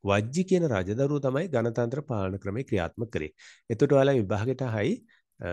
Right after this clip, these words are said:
බුද්ධ කාලීන භාරතයේ ගණතන්ත්‍ර පාලන ක්‍රමය ක්‍රියාත්මක කළ රජදරුවන් කවුරුන්ද කියලා. වන්නේ කියලා තහන්න පුළුවන් නේද? අර අහන රජ-, කෙටි ප්‍රශ්නවලදී. එතකොට වජිත රජදරුව තමයි, වජ්ජි රජදරුව තමයි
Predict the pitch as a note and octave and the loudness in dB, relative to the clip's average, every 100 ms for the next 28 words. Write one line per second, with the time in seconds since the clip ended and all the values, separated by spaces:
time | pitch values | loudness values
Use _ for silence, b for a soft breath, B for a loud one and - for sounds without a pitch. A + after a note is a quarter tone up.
0 | E2+ E2+ - - _ G#2+ A#2+ D#3 D#3+ D#3 | -8 -10 -16 -20 _ 0 4 4 4 2
1 | D3 B2 A#2 A#2 A2+ D3 G#3+ G#2+ G2+ C#3+ | 2 2 2 0 -2 -4 -4 -2 0 0
2 | F3+ F#3+ F#3 E3+ D#3 D3 C#3+ C#3 C3 B2+ | -2 -2 -2 0 2 2 0 0 0 0
3 | A#2 A2 A2+ B2 A#2+ A2 G#2+ B2 F3+ G#2+ | 2 2 0 -4 -6 -4 0 4 4 4
4 | F#2+ G2+ G3 F#3 D#3+ C#3 B2+ G#3 G#3 C#3+ | 2 4 4 6 4 4 2 0 -4 0
5 | C3+ B2 A2+ A2 D#3+ G2+ D2+ E2 _ _ | 2 4 2 2 -2 -4 -4 -10 _ _
6 | G2 A2 B2 C3 B2+ C3+ A#2+ A2 F2 E2+ | 0 2 4 4 4 4 2 -2 -2 -4
7 | E2+ G#2+ F2+ D#2+ - - F2 G2+ F#2 F2 | -2 0 0 -4 -8 -8 -6 -4 -4 -6
8 | - F2 F#2 E2 G2 F#2 E3+ F#3+ - B | -10 -8 -6 -4 -4 -2 -4 -4 -10 B
9 | B B B A2+ D3 B2+ G2 G2+ D#3+ E3+ | B B B 4 6 6 6 6 4 4
10 | B2 B2 D3 D#3+ D#3 C#3+ C#3 D3+ D4+ _ | 2 2 4 4 4 2 2 0 -2 _
11 | _ _ - F#2+ G2+ G#2 G3 G3+ F#3 E3+ | _ _ -8 -2 -2 0 4 4 4 4
12 | D#3 C3+ B2 A2+ | 2 2 0 0